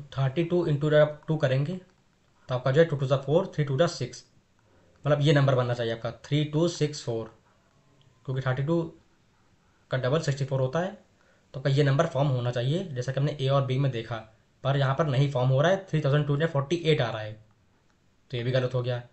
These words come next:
अब बचा लास्ट ऑप्शन, तो यही करेक्ट होगा इसका मतलब। चलिए इसे भी चेक कर लेते हैं हम, डी ऑप्शन थ्री फ़ोर सिक्स एट। तो आप देखिए यहाँ पर जो आपके पहले दो डिजिट हैं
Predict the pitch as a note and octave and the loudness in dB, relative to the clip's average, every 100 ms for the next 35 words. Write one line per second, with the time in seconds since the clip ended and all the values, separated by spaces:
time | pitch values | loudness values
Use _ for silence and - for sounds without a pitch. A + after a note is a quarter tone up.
0 | _ _ _ _ D3 C#3+ C3+ B2 B2+ C3+ | _ _ _ _ 0 2 2 2 2 2
1 | - C#3+ C3 B2+ - _ _ C#3 C3 D3+ | 0 0 -2 -2 -12 _ _ -2 0 2
2 | C3+ C3 - C3 C#3+ D3+ D3 D#3+ F3 - | 4 2 2 2 2 2 0 0 -4 -6
3 | - _ - C3 C3 C#3+ D3 D3 D3+ D3+ | -20 _ -4 0 2 2 0 2 2 2
4 | E3+ F3+ - _ _ _ _ _ _ _ | 0 -2 -6 _ _ _ _ _ _ _
5 | _ _ _ _ _ _ _ _ B2 C3 | _ _ _ _ _ _ _ _ -6 -2
6 | C3+ - E3+ F3+ _ _ - _ _ _ | -2 -2 -6 -8 _ _ -20 _ _ _
7 | _ _ _ - D3 E3 G3 A3 A3 _ | _ _ _ -6 -2 0 -2 -6 -12 _
8 | _ - C3+ C3 D#3+ A3 - - E3+ E3+ | _ -8 -2 2 2 0 -6 -4 -4 -4
9 | - - A#2 A2 - _ _ _ D3 D3 | -8 -10 -8 -8 -14 _ _ _ 0 2
10 | C#3+ D#3 C3+ A#2+ D#3+ E3 - _ _ _ | 2 2 0 0 -2 -4 -14 _ _ _
11 | - C3 E3 C3 C#3+ D#3 C#3 E3 E3 - | -8 -4 0 2 2 4 4 4 4 -2
12 | _ _ _ _ _ _ _ _ _ _ | _ _ _ _ _ _ _ _ _ _
13 | C3 C3+ E3 C#3 D#3 G#3 | 0 4 4 4 0 0